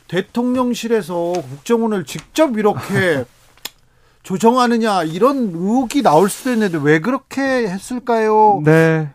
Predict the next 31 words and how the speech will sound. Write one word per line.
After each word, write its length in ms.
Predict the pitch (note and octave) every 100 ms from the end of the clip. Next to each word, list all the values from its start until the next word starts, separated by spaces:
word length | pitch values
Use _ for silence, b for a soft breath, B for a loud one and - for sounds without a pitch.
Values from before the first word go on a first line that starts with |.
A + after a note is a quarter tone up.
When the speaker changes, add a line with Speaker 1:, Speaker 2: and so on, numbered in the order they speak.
| b b -
Speaker 2:
이게 80 | F#3
뭐 160 | F3
대통령실에서 1400 | F3 C#3+ G#3 G#3 G3+ G3 F#3+ F#3 E3+ G3+ G3 F3+ F3+ E3+ D#3+
답변 260 | C#3+ F3+
나온 180 | D#3 C3+
걸 120 | D3 D3
보면 480 | A#2+ A2+ F3 A2 F#2+
Speaker 1:
예. 140 | E3
Speaker 2:
뭐 160 | A#2+ G#2
유관 460 | C#3+ A3 G3+ F3+
이제 100 | C#3
비서관의 460 | B2+ C#3+ E3+ D#3 C3+
사의 180 | G#3+ A3+
표명을 720 | G3 E3+ B2+ A2 C#3+ A#2+ F#2+
조상준 500 | - B2+ C#3+ C3 B2+
실장이 360 | A#2 E3+ D#3+ D#3+
먼저 320 | A2 B2 C3
한 220 | C3+ A3
거고 420 | G3+ A2+ F3+ B2 b b b b b b
임명권자인 640 | B2 E3+ A#3+ A#3 G#3 G3+ G3
대통령에게 520 | C3 - C#3+ A#2+ D#3+
의사 320 | B2 B2+ D#3
확인이 300 | C#3+ D3 F3+
먼저 320 | - B2+ F#3+
아니겠느냐 960 | C3+ B2+ C3 A#2 G2 B2 A#2+ A2 G2+ F2+ b b -
이렇게 220 | C3 C#3+
얘기하고 360 | A#2+ C#3 C#3+ C3
있는데. 540 | A#2+ A2 F#2+ G#2+ A3+ -
Speaker 1:
자, 240 | D#3+ B2+ A#2+
기획조정실장이란 1080 | D#3 E3+ F3 D#3 E3 D#3 E3 E3 D#3+ D#3 D3
자리가, 800 | C3+ C3+ C3 B2 A#2+ C3 A#2